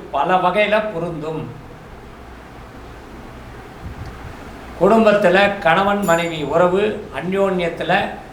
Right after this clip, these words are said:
நிறைய அக்கறை வேணும். அக்கறைன்னா என்ன? சும்மானா எதுக்கு எடுத்தாலும் சண்டை போடக்கூடாது. ஏதோ விஷயத்துல நம்ம சண்டைங்கிறத தவிர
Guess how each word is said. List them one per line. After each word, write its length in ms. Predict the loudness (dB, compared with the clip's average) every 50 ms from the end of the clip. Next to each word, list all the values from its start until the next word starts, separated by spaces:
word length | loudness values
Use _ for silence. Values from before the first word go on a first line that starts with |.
| -18 -18 -18 -18 -18 -18 -14 -6 -2
நிறைய 500 | 0 2 4 4 2 4 4 4 6 6
அக்கறை 380 | 6 4 4 4 4 4 4
வேணும். 400 | 4 2 -2 -2 -4 -8 -10 -14 -16 -18 -18 -18 -18 -18 -18 -18 -18 -14 -6 -2
அக்கறைன்னா 520 | -2 -2 0 2 2 2 2 2 2 2 2
என்ன? 460 | 0 0 2 2 2 2 2 0 -4 -8 -12 -16 -18 -20 -20 -20 -20 -20 -20 -20 -20 -20 -20 -20 -20 -20 -20 -20 -20 -20 -20 -20 -20 -20 -18 -16 -12 -8 -4
சும்மானா 640 | -2 -2 2 4 4 4 4 4 4 4 4 4 4
எதுக்கு 260 | 4 2 2 2 2
எடுத்தாலும் 360 | 2 4 4 2 2 2 0
சண்டை 280 | -2 -2 0 0 0 0
போடக்கூடாது. 420 | 0 -2 -2 -2 -4 -6 -6 -8 -10 -12 -16 -18 -18 -20 -20 -20 -20 -20 -20 -18 -16 -16 -8 0
ஏதோ 300 | 4 4 4 6 6 6
விஷயத்துல 760 | 6 6 6 6 4 4 4 6 4 4 4 2 4 4 4 4 2 0 -6 -10 -12 -16 -16 -18 -18 -18 -18 -18 -18 -18 -18 -18 -16 -16 -14 -14 -14 -12 -14 -12 -6 -2
நம்ம 240 | 0 2 4 4 4 4 2 -2 -6 -10 -12 -16 -16 -16 -16 -16 -16 -16 -14 -14 -14 -14 -14 -16 -16 -16 -16 -16 -16 -16 -16 -14 -14 -14 -14 -14 -14 -14 -12 -12 -12 -12 -12 -12 -12 -12 -12 -12 -10 -6 0 2
சண்டைங்கிறத 640 | 4 4 6 6 6 6 8 6 6 6 6 4 6
தவிர 440 | 6 6 6 6 6 6 4 2 0